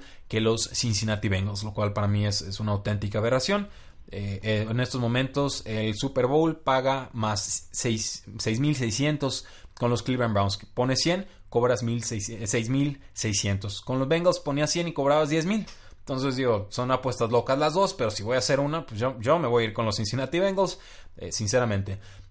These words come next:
Para ganar la conferencia, de los Cleveland Browns ganan la conferencia, pones cien y recibes dos mil ochocientos.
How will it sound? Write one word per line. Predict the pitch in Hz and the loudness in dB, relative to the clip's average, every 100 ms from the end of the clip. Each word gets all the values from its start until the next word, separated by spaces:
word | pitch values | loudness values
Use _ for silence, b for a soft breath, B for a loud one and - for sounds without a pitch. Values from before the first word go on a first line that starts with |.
| - | 2
Para | 139 143 | 4 6
ganar | 143 156 175 | 4 2 2
la | 175 160 151 | 2 2 2
conferencia, | 139 120 135 165 190 - 127 104 98 - - - - - - | 0 0 2 2 2 2 2 2 -2 -10 -20 -20 -20 -20 -6
de | 123 | -2
los | 120 113 | 0 0
Cleveland | 147 156 151 | 0 0 4
Browns | 151 | 4
ganan | 143 151 | 4 2
la | 147 | 2
conferencia, | 143 139 160 160 170 | 2 2 2 2 0
pones | 143 143 139 | 0 2 2
cien | 170 175 | 2 2
y | |
recibes | 135 113 139 139 143 - B B B | 0 2 2 2 0 -2 B B B
dos | 120 110 113 | -2 0 2
mil | 135 139 135 - | 4 4 2 -2
ochocientos. | 110 107 101 - 104 101 101 - | -4 -2 0 0 0 -2 -6 -8